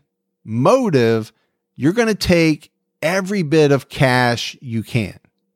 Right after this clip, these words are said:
Police believed the killer had some type of job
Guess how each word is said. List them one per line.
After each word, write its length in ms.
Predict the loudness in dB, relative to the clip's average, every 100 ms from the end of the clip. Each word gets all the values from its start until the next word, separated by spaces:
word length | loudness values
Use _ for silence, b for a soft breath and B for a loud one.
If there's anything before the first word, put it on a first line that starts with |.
| _
Police 380 | 0 2 2 -2
believed 840 | -2 0 0 0 0 0 -4 -4
the 80 | -6
killer 720 | -2 0 2 2 2 0 -2 -8
had 480 | -2 0 2 0 -2
some 260 | -4 -2
type 260 | 0 -2 0
of 100 | -2
job 580 | 2 2 4 4 2